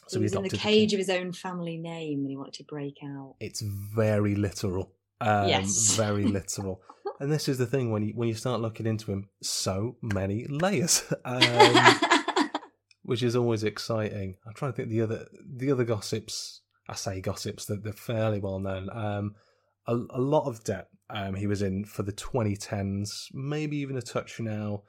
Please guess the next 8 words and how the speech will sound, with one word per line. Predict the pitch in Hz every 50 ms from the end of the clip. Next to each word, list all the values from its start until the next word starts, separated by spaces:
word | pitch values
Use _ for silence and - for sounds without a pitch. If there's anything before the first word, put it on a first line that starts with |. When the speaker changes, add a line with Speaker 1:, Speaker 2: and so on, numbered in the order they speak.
| _ _ _ _ _ _ _ _
Speaker 1:
Um, | - 107 104 101 101 101 101 101 101 101 101 101 101 98 98 90
Speaker 2:
Oh, | 85 - - _ _
God | - - 175 160
love | 160 156
him. | 160 160 156 _ _ _ _ - - _ _ _ _ _
Speaker 1:
A | - 117
few, | 110 - - 120 117 117 117 113 113 110 110 107 107 107 - -
um, | 113 107 104 104 101 101 101 101 101 98 98